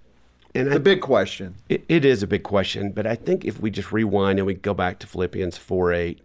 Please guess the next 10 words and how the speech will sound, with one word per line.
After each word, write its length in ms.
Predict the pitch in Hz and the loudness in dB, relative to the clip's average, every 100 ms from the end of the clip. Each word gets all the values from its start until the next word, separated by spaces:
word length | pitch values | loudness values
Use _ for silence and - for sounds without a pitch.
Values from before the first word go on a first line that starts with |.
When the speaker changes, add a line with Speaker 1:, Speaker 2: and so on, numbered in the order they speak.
| - - - - - - _ _ _ - | -20 -20 -20 -20 -20 -20 _ _ _ -10
Speaker 1:
to 140 | 139 | -6
stop, 440 | 113 - 117 104 - | -4 0 0 0 -4
because 240 | 113 107 | -2 0
the 80 | 113 | 0
whole 260 | 110 156 156 | 2 2 0
book 300 | - 113 113 | 0 0 0
is 140 | 87 | 0
written 260 | 98 98 98 | 0 0 -4
to 180 | 87 - | -6 -4
individuals. 840 | 90 90 90 87 82 76 73 - | -4 -4 -4 -6 -6 -10 -12 -16